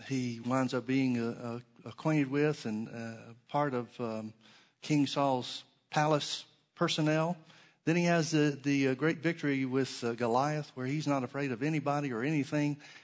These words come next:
He's willing to take on, uh, an enemy, a giant that's, uh,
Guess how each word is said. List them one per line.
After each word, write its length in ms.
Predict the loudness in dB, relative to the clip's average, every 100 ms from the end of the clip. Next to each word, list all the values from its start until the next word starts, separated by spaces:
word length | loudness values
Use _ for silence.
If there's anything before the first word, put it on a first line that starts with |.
| -8
He's 160 | -4
willing 220 | 2 2 2
to 60 |
take 280 | 2 0 2
on, 240 | 0 0 -4 -18 -20 _ -4
uh, 280 | -2 -2 -2
an 160 | -2
enemy, 360 | 0 2 2 2
a 140 | 0
giant 460 | 0 2 2 0 -2
that's, 340 | -6 -6 -4
uh, 300 | -2 0 -4